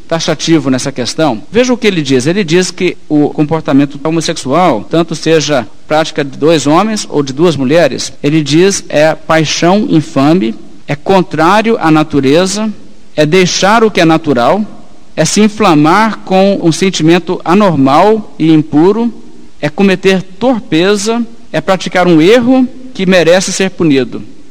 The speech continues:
Tudo isso ele diz. Então isso é muito, muito forte na Bíblia. Então a Bíblia denuncia isso de uma forma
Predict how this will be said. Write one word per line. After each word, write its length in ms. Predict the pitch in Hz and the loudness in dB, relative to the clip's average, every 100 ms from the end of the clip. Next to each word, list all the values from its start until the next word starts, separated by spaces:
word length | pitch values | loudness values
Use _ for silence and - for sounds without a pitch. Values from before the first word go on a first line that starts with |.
| - | -6
Tudo 240 | 277 240 | -4 -2
isso 200 | 240 269 | -2 -2
ele 120 | 247 | -4
diz. 280 | 170 185 151 | -2 -2 0
Então 200 | 151 202 | 0 0
isso 140 | 233 247 | 0 0
é 40 | |
muito, 420 | 233 233 269 269 | 2 2 2 2
muito 220 | 233 240 - | 0 -2 -2
forte 360 | 226 220 - | 0 0 0
na 80 | 160 | -2
Bíblia. 440 | 151 175 123 95 - - - | 0 0 -2 -8 -10 -14 -8
Então 200 | 160 254 | 0 2
a 60 | |
Bíblia 240 | 214 240 240 | 0 -2 -2
denuncia 560 | 208 226 208 - 214 | 0 0 0 -2 -2
isso 300 | 190 226 175 | 0 -2 -4
de 80 | 156 | -4
uma 100 | 185 | -6
forma 480 | 165 190 202 190 | -4 -2 -2 -2